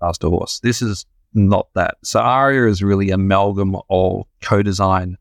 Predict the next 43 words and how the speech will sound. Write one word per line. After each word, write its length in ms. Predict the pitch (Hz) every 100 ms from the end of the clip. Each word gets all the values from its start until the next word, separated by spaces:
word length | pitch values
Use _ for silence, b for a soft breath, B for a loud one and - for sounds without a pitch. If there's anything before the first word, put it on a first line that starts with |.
| -
and 160 | 101
actually 300 | 101 - 113
working 340 | 98 90 95 87
blind 360 | 95 95 92
for 200 | - -
the 80 | -
blind 260 | - 87 -
community. 480 | 92 101 131 170 - _ - _ _
Um, 540 | - 101 95 95 98 -
so 380 | - 110 101 98 -
a 60 | 107
number 440 | 104 110 120 113
of 120 | 104
our 80 | 95
key 380 | - - 110 98
staff 560 | - - 95 92 90 - -
and 120 | 98
engineers 540 | 104 95 87 90 90
are 60 | 95
blind. 340 | 87 196 104 -
They 100 | 98
actually 260 | 104 - 120
have, 120 | -
like, 200 | 90 92 -
like, 180 | 95 104
lived 180 | 110 -
experience 540 | - - 165 92 -
'cause 320 | - 101 90 - _ _ -
we're 240 | 110 147 175
no 280 | 156 127 113
better 360 | - 107 90 98 - -
at 120 | 107 -
this 220 | 95 -
than 160 | 95 -
anyone 360 | 143 170 147 110
else 200 | 101 -
doing 280 | - 104 92
this 100 | -
stuff. 300 | 90 87 -
What's 240 | 117 -
different 420 | - 208 - 117 - _ -
about 220 | 101 101 -
aria 480 | 123 117 110 104